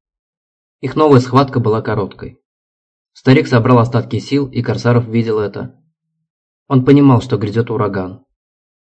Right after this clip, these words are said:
В поле зрения попал пистолет, лежащий между ними. Старик заметил этот быстрый взгляд.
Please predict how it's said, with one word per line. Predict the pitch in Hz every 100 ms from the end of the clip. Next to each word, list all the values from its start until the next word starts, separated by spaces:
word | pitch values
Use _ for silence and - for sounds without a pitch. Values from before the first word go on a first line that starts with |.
| _ _
В | _
поле | 156 147
зрения | 123 135 139 127
попал | 110 123 110
пистолет, | 117 - 110 123 120
лежащий | 98 107 -
между | 104 101 101
ними. | 101 95 87 - - _ _ _ _ _ _ _ _ _
Старик | _ 127 131
заметил | 127 131 143 127
этот | 113 104
быстрый | 104 117 -
взгляд. | 101 95 95 92